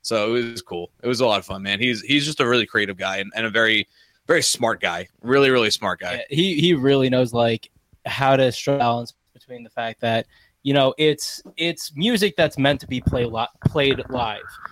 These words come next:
Speaker 2: Like, that, the appeal to it is that it is, it, it's not meant to,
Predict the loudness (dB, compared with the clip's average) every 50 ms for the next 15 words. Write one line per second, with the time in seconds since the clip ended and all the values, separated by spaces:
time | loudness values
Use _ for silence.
0 | -16 -14 -8 -6 -4 -4 -2 0 2 2 2 2 2 2 0 2 2 2 2 2
1 | 2 0 0 0 0 0 -2 0 0 0 0 0 0 0 0 2 0 0 -2 -2
2 | -4 -4 -2 0 0 2 2 2 0 -2 -4 -10 _ _ _ _ _ _ _ _
3 | _ _ _ _ _ _ _ _ _ _ -20 -20 _ _ _ _ _ _ _ _
4 | _ -20 -10 -6 -4 -4 -2 -2 -4 -4 -4 -6 -4 -2 0 2 2 0 -2 -2
5 | -4 -4 -2 -2 -2 -4 -6 -8 -8 -8